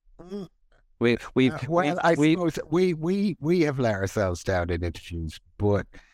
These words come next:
Speaker 1: we've only ever once have, had a guest that was difficult. That was difficult.
Speaker 2: No, uh, well, I've had several guests who were difficult. Sure, I remember one, I remember the first time talking to Dara O'Brien, we had to step outside before he came back in again and take fifteen minutes in to, to calm down.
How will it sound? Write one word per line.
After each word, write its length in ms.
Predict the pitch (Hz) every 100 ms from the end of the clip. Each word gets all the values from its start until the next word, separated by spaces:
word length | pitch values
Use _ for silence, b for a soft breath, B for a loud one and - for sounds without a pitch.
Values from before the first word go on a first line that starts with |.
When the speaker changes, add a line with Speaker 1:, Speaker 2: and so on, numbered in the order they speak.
| b b
Speaker 1:
we've 160 | 107 117
only 240 | 143 139 -
ever 280 | 123 113 104
once 440 | 92 95 92 87
have, 260 | 90 90 80 -
had 160 | 101
a 60 | 87
guest 400 | 78 90 82 -
that 120 | - 80
was 140 | 80
difficult. 680 | - 95 - - - - - - _ _ _ _ -
That 180 | 90 -
was 160 | 85
difficult. 520 | - 80 - - - - _ -
Speaker 2:
No, 400 | 120 143 226 254
uh, 100 | 226
well, 200 | 247 254
I've 120 | 247
had 160 | 240 240
several 440 | - 151 196 196
guests 300 | 123 147 135
who 60 | 127
were 40 |
difficult. 260 | 110 123 135
Sure, 160 | - 208
I 140 | 214 -
remember 240 | 247 180
one, 320 | 135 160 196 135
I 40 |
remember 160 | 202 208
the 60 | 160
first 320 | 165 190 -
time 160 | 170
talking 200 | 131 156
to 60 | 120
Dara 280 | 135 135 110
O'Brien, 380 | 107 135 147 120 b b b -
we 60 | 147
had 60 |
to 60 | -
step 260 | - 135 123
outside 420 | 120 - 131 160
before 220 | 139 131
he 40 | 123
came 220 | 131 123
back 200 | 113 -
in 140 | 156
again 360 | 196 170 131 107
and 300 | 117 110 -
take 200 | 139 -
fifteen 400 | 143 123 139 131
minutes 260 | 127 117 139
in 120 | 127
to, 120 | 117
to 140 | -
calm 300 | - 131 120
down. 320 | 117 165 165